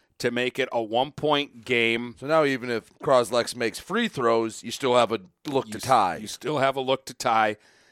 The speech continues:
Speaker 1: And, and then the chaos really started to happen because on the inbounds play, it wasn't a clean inbounds. The ball gets knocked away.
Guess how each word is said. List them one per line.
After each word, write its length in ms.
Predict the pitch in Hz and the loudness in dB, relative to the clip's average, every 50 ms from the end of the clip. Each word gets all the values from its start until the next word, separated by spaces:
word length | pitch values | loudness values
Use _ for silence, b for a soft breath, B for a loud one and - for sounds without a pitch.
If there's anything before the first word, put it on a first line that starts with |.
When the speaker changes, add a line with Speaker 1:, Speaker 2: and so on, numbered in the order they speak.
| b b b b b _ _ _ | b b b b b _ _ _
Speaker 1:
And, 340 | 135 143 139 135 135 131 127 _ - | -4 -4 -2 -4 -4 -8 -10 _ -4
and 240 | 131 131 131 131 | -2 -2 0 2
then 220 | 139 170 196 196 185 | 2 2 2 2 0
the 80 | 160 | -2
chaos 640 | - - - 170 160 165 156 147 143 135 123 - - 95 | -2 0 2 4 6 6 8 6 6 4 2 -2 -6 -8
really 400 | 110 113 120 131 135 131 127 113 | -8 -4 0 0 0 0 0 -2
started 460 | - - - 127 123 123 120 113 117 | -4 0 2 4 4 4 2 0 -2
to 100 | 117 104 | -4 -4
happen 400 | 107 107 107 101 - 120 107 107 | -2 -2 -2 -2 -4 -6 -8 -8
because 300 | 104 101 - 113 98 120 | -10 -8 -6 -4 -2 2
on 200 | 117 123 131 127 | 2 2 2 0
the 180 | 120 123 127 | -2 -4 -4
inbounds 680 | 123 123 127 117 120 117 117 117 117 113 110 - - - _ _ | -4 -4 -2 -2 0 0 0 0 -2 -6 -10 -14 -16 -18 _ _
play, 340 | - 120 117 113 113 113 110 | -4 -2 0 0 0 0 -2
it 100 | 107 87 | -2 -2
wasn't 360 | 104 110 107 120 127 123 - - | -4 -4 -4 -4 -8 -12 -12 -14
a 100 | - 117 | -14 -14
clean 360 | - - 127 131 120 117 113 | -12 -12 -10 -8 -8 -8 -8
inbounds. 480 | 113 113 113 110 110 110 110 110 110 - | -8 -8 -6 -4 -2 -2 -2 -4 -4 -8
The 60 | 98 | -8
ball 280 | - - 104 113 123 | -4 0 0 2 0
gets 280 | 120 - 117 110 - - | 0 -2 -8 -12 -4 0
knocked 320 | 117 110 113 110 - _ 117 | 0 0 0 -2 -4 _ -8
away. 460 | 107 107 107 101 101 101 104 101 | -6 -2 -2 0 0 0 0 -2